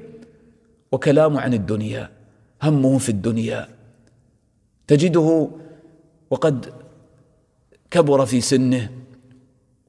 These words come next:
وشاب رأسه، إذا به لا يطيق أن يجلس وحده، يريد دائماً من يؤنسه، وإذا تأخر عنه بعض أولاده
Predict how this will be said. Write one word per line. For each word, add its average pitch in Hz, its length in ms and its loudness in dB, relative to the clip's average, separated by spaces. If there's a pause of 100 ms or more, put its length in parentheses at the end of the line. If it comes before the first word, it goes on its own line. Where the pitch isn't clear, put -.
(140)
وشاب 135 680 2
رأسه، 143 640 0 (460)
إذا 160 200 0
به 147 560 -6 (1500)
لا 170 120 6
يطيق 175 420 2
أن 147 100 0
يجلس 135 360 0
وحده، 110 460 -2 (840)
يريد 180 280 4
دائماً 196 420 6
من 185 240 0
يؤنسه، 165 640 -2 (1200)
وإذا 165 320 6
تأخر 170 540 0
عنه 165 260 2
بعض 170 260 2
أولاده 156 600 4